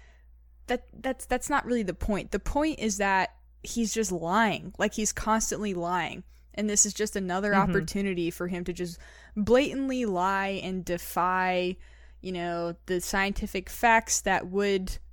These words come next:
Speaker 1: suggest, if you're around someone in such close quarters that has it, you're very, very, very likely to contract it. Like, it's very, it, it's, it's
Speaker 2: Yeah.
Speaker 1: very hard to believe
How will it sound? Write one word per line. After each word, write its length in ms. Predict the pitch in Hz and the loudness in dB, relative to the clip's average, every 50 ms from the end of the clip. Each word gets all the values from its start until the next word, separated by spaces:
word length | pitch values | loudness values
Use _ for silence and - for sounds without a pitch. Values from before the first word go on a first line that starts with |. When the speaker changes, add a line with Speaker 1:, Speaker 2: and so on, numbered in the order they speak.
| - - - - - - - - - - - - - - - - - | -20 -20 -20 -20 -20 -20 -20 -20 -20 -20 -20 -20 -20 -20 -20 -12 -6
Speaker 1:
suggest, 960 | - - - 220 202 180 175 196 262 311 302 220 180 208 - - - - - - - | -4 0 0 0 0 0 2 4 4 6 6 4 4 4 2 2 0 -2 -6 -4 0
if 180 | 208 220 214 - | 0 0 2 4
you're 260 | 226 233 220 214 196 | 4 4 6 6 4
around 340 | 180 190 196 226 269 294 269 | 2 2 2 2 2 2 2
someone 460 | - - 202 180 175 170 170 175 175 175 | 0 0 0 0 0 -2 -2 -2 -2 -4
in 120 | 175 175 | -4 -4
such 320 | - - 214 202 - - | -2 -2 -2 -2 -4 -6
close 260 | - - 208 214 202 - | -4 -2 0 0 0 -2
quarters 480 | - - 214 220 254 254 233 226 214 | -2 4 6 6 6 6 6 4 4
that 160 | - 185 180 | 2 0 0
has 320 | 202 214 240 277 302 262 214 | 2 4 4 4 4 4 2
it, 200 | 202 196 - - - - - - - - - - - | 0 0 -2 -4 -10 -18 -20 -20 -20 -20 -18 -6 -2
you're 160 | 247 269 269 | 0 0 0
very, 400 | 247 240 247 320 453 508 494 427 330 | 0 2 2 4 6 8 8 6 6
very, 300 | 247 269 311 330 320 269 | 6 2 2 4 2 2
very 360 | 190 196 208 233 262 247 220 | 2 0 0 2 2 0 0
likely 400 | 202 208 226 262 269 - 240 247 | 0 0 0 0 0 -2 -4 -4
to 80 | 226 226 | -4 -4
contract 640 | - 233 185 185 - - 285 330 349 311 - - | -4 -6 -6 -6 -4 -2 0 0 0 0 -2 -4
it. 160 | 185 151 - | -6 -4 -2
Like, 180 | - 208 220 214 | -2 -2 0 0
it's 160 | 254 233 233 | -2 -2 -2
very, 500 | 240 233 220 214 285 359 403 370 320 294 - - | -2 -2 0 0 2 2 4 2 2 0 0 0
it, 200 | - 285 262 - - | 0 -2 -2 0 0
it's, 300 | 240 269 - - - - | 0 0 0 -2 -2 0
it's 180 | - 240 220 233 | 0 0 4 4
Speaker 2:
Yeah. 180 | 269 311 320 285 | 6 6 6 6
Speaker 1:
very 260 | 247 294 320 311 269 | 6 6 6 4 2
hard 300 | 185 208 220 240 240 240 | 4 4 4 4 4 2
to 80 | 247 | 0
believe 760 | 220 190 190 180 170 175 190 214 208 180 156 - - - - | 0 0 -2 -2 -2 -2 -2 0 0 -2 -2 -4 -6 -10 -14